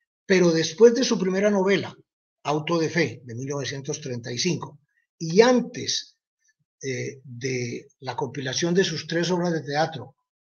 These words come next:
Comedia de la Vanidad, en mil novecientos cincuenta, él empieza a publicar sus apuntes, que van a constituir, eh, digamos, la mitad, eh, si no más, de su obra, eh, y que constituyen,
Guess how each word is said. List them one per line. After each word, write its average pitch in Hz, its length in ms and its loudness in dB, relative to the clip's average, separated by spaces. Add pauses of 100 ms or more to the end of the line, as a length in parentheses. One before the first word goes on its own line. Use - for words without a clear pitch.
Comedia 143 420 -2
de 165 100 0
la 139 120 -2
Vanidad, 123 640 -4
en 120 100 -10
mil 123 120 -8
novecientos 151 500 -8
cincuenta, 175 440 -4 (300)
él 214 180 8
empieza 214 460 6
a 180 60 -6
publicar 170 500 -2
sus 165 240 -6
apuntes, 156 840 0 (1000)
que 160 160 -2
van 190 200 2
a 226 60 0
constituir, 190 760 2 (640)
eh, 135 300 -16
digamos, 160 360 -4
la 156 140 -2
mitad, 196 580 0
eh, - 1200 -20
si 147 240 0
no 151 140 -2
más, 156 640 -4 (340)
de 131 180 -10
su 131 220 -6
obra, 147 420 0 (800)
eh, 127 320 -14
y 185 180 -2
que 170 220 -4
constituyen, 196 1080 0